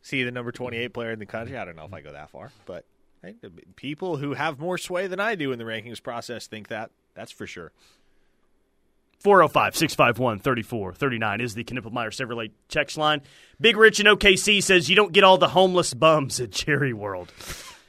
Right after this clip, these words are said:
Speaker 2: It is an adventure, uh, walking to, <laughs> walking from the car and walking to the car at the, uh, at the Cotton Bowl. You, you really get the entire experience there.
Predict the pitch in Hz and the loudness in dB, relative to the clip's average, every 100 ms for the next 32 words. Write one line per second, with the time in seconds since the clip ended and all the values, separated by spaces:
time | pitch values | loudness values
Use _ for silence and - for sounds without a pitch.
0 | - 233 311 403 359 359 285 214 294 262 | 0 4 8 8 6 2 2 6 4 6
1 | 214 170 143 - 180 180 175 175 175 175 | 4 2 2 6 8 10 8 8 6 6
2 | 208 226 220 202 196 170 - - 214 233 | 6 6 2 2 0 -2 -6 0 2 2
3 | 240 233 196 120 160 - 170 - - - | 0 0 -2 -2 -4 -2 -2 -4 -8 6
4 | 220 240 214 - 214 240 240 240 247 214 | 6 6 -2 2 2 2 0 2 4 4
5 | 175 190 190 165 131 180 135 131 120 98 | 4 2 2 -4 0 0 0 -2 -2 -2
6 | 92 _ _ _ - 143 143 143 131 131 | -6 _ _ _ 4 4 4 0 2 2
7 | - 139 131 - 131 98 98 92 90 95 | 0 -2 -4 -4 -2 -2 -8 -12 -12 -18
8 | _ _ 135 165 170 170 208 214 196 190 | _ _ -8 -4 0 4 4 4 2 0
9 | - 165 143 143 156 147 139 131 127 - | 0 -2 -2 2 4 4 4 0 -4 -6
10 | - - 123 101 90 - - 101 90 | -8 -6 -4 -6 -8 -12 -6 -4 -6